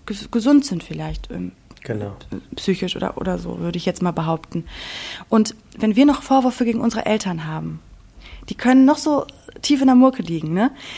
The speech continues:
Speaker 1: Wir werden immer irgendwas dafür tun, ähm, damit unsere Eltern nicht hundertprozentig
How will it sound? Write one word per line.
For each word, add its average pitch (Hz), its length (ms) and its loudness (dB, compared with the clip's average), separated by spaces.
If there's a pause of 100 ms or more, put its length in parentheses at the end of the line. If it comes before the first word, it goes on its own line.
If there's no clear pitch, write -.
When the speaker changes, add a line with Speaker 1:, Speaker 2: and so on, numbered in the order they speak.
(300)
Speaker 1:
Wir 233 200 2
werden 247 160 6
immer 294 300 6
irgendwas 277 340 2
dafür 233 300 -2
tun, 254 540 4 (500)
ähm, 220 300 0
damit 226 360 2
unsere 220 300 0
Eltern 269 380 4
nicht 220 200 0
hundertprozentig 233 800 2